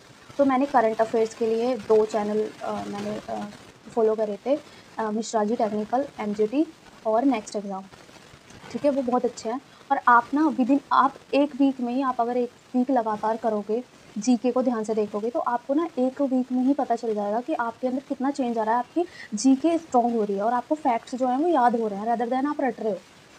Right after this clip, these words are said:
आपको वो खुद से खुद ही याद हो जाएंगे, क्योंकि वो रो-, daily repeat करते हैं। तो I think current affairs के लिए आप वो कर सकते हो।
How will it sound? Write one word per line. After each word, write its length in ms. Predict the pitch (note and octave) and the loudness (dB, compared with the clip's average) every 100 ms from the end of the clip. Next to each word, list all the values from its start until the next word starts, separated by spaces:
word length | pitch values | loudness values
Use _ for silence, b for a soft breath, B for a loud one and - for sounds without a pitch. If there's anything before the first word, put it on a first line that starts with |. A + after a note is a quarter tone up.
| - - | -8 -2
आपको 260 | A#3 - | -2 0
वो 280 | C#4+ E4 D4 - | 4 4 2 0
खुद 100 | C4+ | -4
से 140 | - | 0
खुद 160 | D4+ C4 | 0 2
ही 80 | C4+ | 4
याद 160 | C4+ | 4
हो 60 | A#3+ | 2
जाएंगे, 260 | A3 G#3 A3+ | 0 -2 -6
क्योंकि 220 | B3+ D4 | -6 -2
वो 120 | D#4+ | 2
रो-, 220 | D#4 C#4 | 2 2
daily 300 | G#3+ B3 B3 | 0 2 2
repeat 320 | B3+ A#3 A#3 | 0 -2 -6
करते 240 | - G#3 G#3 | -6 -8 -10
हैं। 80 | G#3+ | -6
तो 60 | |
I 100 | B3 | -6
think 220 | A#3+ D#4 D#4+ - - - | 0 0 0 -6 -12 4
current 280 | B3 B3 C4 | 4 6 2
affairs 280 | B3+ A#3 | 2 0
के 80 | - | 0
लिए 80 | B3 | 2
आप 120 | B3 | 2
वो 180 | B3 A3+ | 2 2
कर 120 | G#3+ | 2
सकते 320 | G#3 G#3 - | -2 -6 -6
हो। 140 | G#3+ | -4